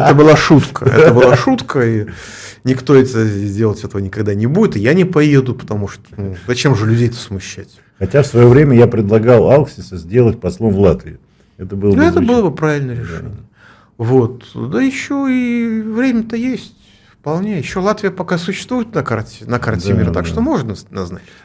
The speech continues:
Speaker 2: Завершающий
Speaker 1: Но,
Speaker 2: вопрос.
Speaker 1: но, но, но я хочу зафиксировать, что, понимаете, мы щас чего угодно можем ждать.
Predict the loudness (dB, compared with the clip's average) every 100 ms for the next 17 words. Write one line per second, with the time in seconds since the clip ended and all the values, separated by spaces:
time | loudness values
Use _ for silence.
0 | _ 4 4 6 4 6 6 8 8 6
1 | 4 2 4 2 2 2 2 2 2 0
2 | -2 -4 -6 -10 -8 -6 -4 -6 -8 -10
3 | -12 -10 -8 -8 -10 -18 _ _ _ _
4 | _ _ _ _ -20 -20 _ -4 -2 2
5 | 2 0 -2 -6 -8 -10 -14 -16 -20 -20
6 | -10 -4 -4 -4 -8 -10 -10 -10 -12 -14
7 | -18 _ _ _ _ _ _ -8 -8 -8
8 | -12 -10 -8 -4 -4 -4 -6 -14 -20 _
9 | _